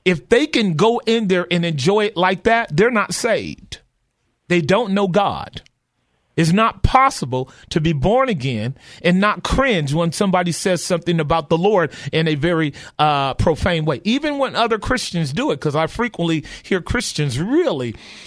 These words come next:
take the Lord's name in a very frivolous and, and light way. Very sad reality, Jermaine, very sad reality. The other thing I would say, too, is that there is a spectrum of maturity for all believers.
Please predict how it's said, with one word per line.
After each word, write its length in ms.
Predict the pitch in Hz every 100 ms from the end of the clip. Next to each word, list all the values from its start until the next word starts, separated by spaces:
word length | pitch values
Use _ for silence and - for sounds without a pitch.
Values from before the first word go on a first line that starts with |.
| -
take 280 | - 202 180
the 100 | 175
Lord's 420 | 170 190 190 -
name 300 | 180 185 165
in 80 | 151
a 40 |
very 340 | 143 196 175 139 - -
frivolous 800 | - - - 240 208 165 147 -
and, 240 | 147 131 - -
and 160 | 151 151
light 280 | 165 214 214
way. 160 | 165 156
Very 340 | 147 277 311
sad 420 | 311 - 180 165
reality, 560 | 160 170 170 160 131 127
Jermaine, 400 | 117 131 139 143
very 260 | 135 185 190
sad 280 | - 165
reality. 480 | 160 165 151 131 123 - - - _ _ -
The 180 | 170
other 160 | 220 277
thing 240 | 208 208
I 60 | 190
would 180 | 160 147
say, 260 | - 220
too, 440 | 170 - 214 131 123 - _ _ _ -
is 140 | 156
that 420 | 156 160 151 147 _
there 280 | - 143 175
is 120 | 202
a 80 | 254
spectrum 800 | - - 226 220 - - 71 95 _ _ _ -
of 120 | 139
maturity 680 | 175 175 - 196 127 78 - _ _
for 120 | - 147
all 260 | 143 165
believers. 720 | 180 190 135 87 95 - -